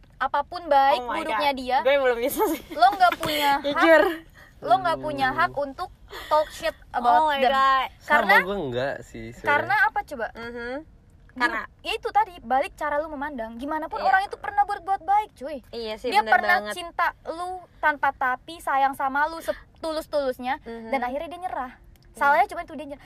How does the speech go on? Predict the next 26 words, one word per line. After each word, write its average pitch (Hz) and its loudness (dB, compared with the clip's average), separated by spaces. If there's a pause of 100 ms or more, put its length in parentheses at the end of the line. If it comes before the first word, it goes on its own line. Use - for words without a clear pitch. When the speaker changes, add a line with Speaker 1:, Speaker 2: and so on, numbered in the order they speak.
(100)
Speaker 1:
Yang 294 0
gua, 302 6 (160)
yang 302 -2
gua 277 2
sayangkan 349 -4
adalah 254 -4
kenapa 302 -10
lu 320 -12
harus - -16
nyerah, 285 -8
cuy. 285 -8
Speaker 2:
Iya, 269 -8 (160)
Speaker 1:
Itu - 6
dulu, - 4
Speaker 2:
iya. 240 4
Speaker 1:
dulu. 285 2
Speaker 2:
Iya, 453 6
bener 330 -2
banget. 262 -2
Speaker 1:
Kayak, 240 -2
Speaker 2:
Dulu, 320 2 (160)
Speaker 1:
"Men, 392 4
Speaker 2:
dulu. 339 -10
Speaker 1:
gue 381 0
berjuang 370 2
nih 453 -6